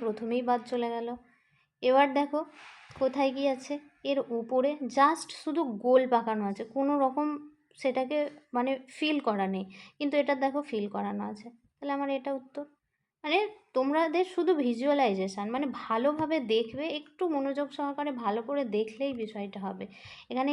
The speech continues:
নিচেও কিছু আছে, এগুলোও তোমরা করবে। এখানে এক, দুই, তিন, চার, পাঁচ, ছয়, সাত, এগুলোও করবে। এবার আসি আমি নাম্বার, এই সরি লেটার, এগুলোই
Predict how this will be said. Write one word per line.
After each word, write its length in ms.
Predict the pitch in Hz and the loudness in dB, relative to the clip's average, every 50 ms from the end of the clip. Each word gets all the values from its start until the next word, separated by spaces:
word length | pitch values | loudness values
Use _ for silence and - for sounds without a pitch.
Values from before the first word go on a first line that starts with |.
| 277 247 | 2 2
নিচেও 340 | 240 240 240 - 285 294 294 294 | 2 0 0 0 0 0 0 -2
কিছু 200 | 294 277 277 - 294 269 247 | -4 -6 -4 -2 0 0 0
আছে, 200 | 240 240 - 262 269 - 254 | 0 -2 -6 -8 -6 -2 -2
এগুলোও 320 | 240 220 226 233 254 277 285 262 277 | -2 -2 0 0 0 0 0 0 -2
তোমরা 260 | 262 254 254 254 254 254 - | -4 -2 -2 -4 -4 -4 -2
করবে। 300 | 240 226 220 220 226 247 269 254 - _ _ _ _ _ _ _ _ _ - | -4 -4 -4 -4 -8 -10 -10 -10 -16 _ _ _ _ _ _ _ _ _ -18
এখানে 320 | 240 233 240 247 240 233 247 247 254 - - _ _ _ _ _ _ _ _ _ _ _ _ _ | -18 -14 -10 -8 -6 -6 -6 -8 -10 -12 -20 _ _ _ _ _ _ _ _ _ _ _ _ _
এক, 300 | - 226 226 226 233 233 233 - - _ _ _ _ - 240 220 208 | -12 -10 -10 -10 -10 -10 -14 -18 -20 _ _ _ _ -16 -16 -14 -12
দুই, 300 | 220 220 220 220 226 233 247 262 254 - - _ _ _ _ _ _ | -10 -10 -8 -6 -6 -6 -8 -8 -12 -16 -20 _ _ _ _ _ _
তিন, 320 | - 220 214 220 220 226 233 247 254 254 254 - _ _ _ _ _ | -12 -10 -10 -8 -8 -8 -8 -10 -10 -12 -16 -20 _ _ _ _ _
চার, 360 | - 214 214 214 214 214 220 233 240 233 _ _ _ _ _ _ - | -10 -8 -8 -6 -8 -8 -8 -10 -12 -16 _ _ _ _ _ _ -8
পাঁচ, 320 | 208 208 208 214 220 233 233 233 _ _ _ _ _ _ _ _ - | -8 -6 -6 -8 -10 -12 -14 -18 _ _ _ _ _ _ _ _ -8
ছয়, 280 | 202 208 202 220 240 262 - - _ _ - - - | -6 -4 -4 -4 -6 -8 -12 -18 _ _ -14 -10 -6
সাত, 280 | - 196 196 202 - - - - _ _ _ _ _ _ _ _ _ _ _ - | -4 -2 -2 -4 -6 -10 -20 -20 _ _ _ _ _ _ _ _ _ _ _ -8
এগুলোও 380 | 240 226 240 254 254 269 262 247 262 | -8 -6 -2 2 4 4 4 4 2
করবে। 260 | 175 165 165 - - - - - _ _ _ _ _ _ _ _ - | -4 -4 -6 -8 -10 -12 -14 -16 _ _ _ _ _ _ _ _ -4
এবার 240 | 226 247 269 294 302 285 240 | -2 0 2 2 4 4 2
আসি 180 | 226 - - 294 269 233 | 2 0 -2 -2 -2 -2
আমি 160 | 226 254 359 440 - - _ _ - 220 | -2 -2 -4 -6 -8 -14 _ _ -6 -2
নাম্বার, 380 | 220 214 214 208 190 - 151 - 208 - - _ _ - 220 | 0 0 0 0 -2 -2 -4 -4 -6 -14 -20 _ _ -10 -8
এই 60 | 220 214 - | -8 -6 -2
সরি 260 | - 233 208 180 208 277 - - - 247 | -2 -2 -2 -2 -4 -8 -8 -6 -2 0
লেটার, 380 | 240 226 226 226 - 160 - - - _ _ _ _ _ _ _ _ _ _ - _ - | 2 2 0 -2 -8 -8 -10 -10 -14 _ _ _ _ _ _ _ _ _ _ -16 _ -6
এগুলোই 380 | 254 254 247 285 294 311 311 | -4 -4 0 2 2 2 2